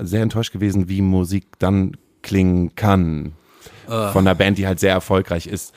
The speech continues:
Speaker 1: Also, äh, ich find's immer noch berechtigt, dass sie halt so groß sind.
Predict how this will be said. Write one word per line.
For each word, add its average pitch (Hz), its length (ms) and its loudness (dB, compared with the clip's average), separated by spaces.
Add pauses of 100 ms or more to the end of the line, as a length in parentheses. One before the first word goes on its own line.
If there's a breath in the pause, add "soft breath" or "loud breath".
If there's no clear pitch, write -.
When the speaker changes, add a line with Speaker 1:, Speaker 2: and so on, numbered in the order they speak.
(320 loud breath)
Speaker 1:
Also, 95 300 2 (560 soft breath)
äh, 85 320 -4
ich - 100 -8
find's 107 220 2
immer 117 160 2
noch - 240 -2 (200)
berechtigt, 104 400 -4
dass 92 120 -4
sie 95 120 0
halt 87 120 0
so 92 80 -4
groß 101 340 -4
sind. 170 260 -4